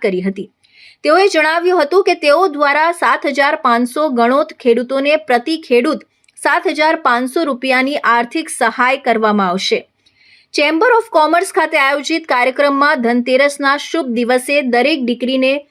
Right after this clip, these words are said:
સાત હજાર પાંચસોની શૈક્ષણિક સહાય આપવામાં આવી હતી.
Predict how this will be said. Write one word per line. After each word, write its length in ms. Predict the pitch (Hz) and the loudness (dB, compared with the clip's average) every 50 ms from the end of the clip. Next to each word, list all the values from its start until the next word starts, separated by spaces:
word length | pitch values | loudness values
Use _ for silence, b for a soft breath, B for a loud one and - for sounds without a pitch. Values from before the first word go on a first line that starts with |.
| b b b b | b b b b
સાત 300 | - - 285 294 330 330 | -4 -2 0 0 0 -2
હજાર 300 | 311 269 294 294 302 320 | -4 -2 0 0 0 -2
પાંચસોની 600 | 311 - 254 240 240 247 240 - 302 285 285 302 | -2 -2 -2 0 0 -2 -2 -4 -4 -4 -4 -4
શૈક્ષણિક 600 | 311 - - 247 233 - - - 269 277 320 311 | -6 -2 0 0 0 0 -2 -4 -2 -2 -4 -4
સહાય 440 | 320 - - 240 240 247 247 269 269 | -6 -2 -2 -2 0 0 0 0 0
આપવામાં 440 | 240 220 226 - 240 226 226 214 202 | 0 -2 0 0 -2 0 2 0 0
આવી 160 | 180 185 185 | 0 0 -2
હતી. 320 | 185 220 208 - 160 - | -4 -4 -8 -8 -12 -12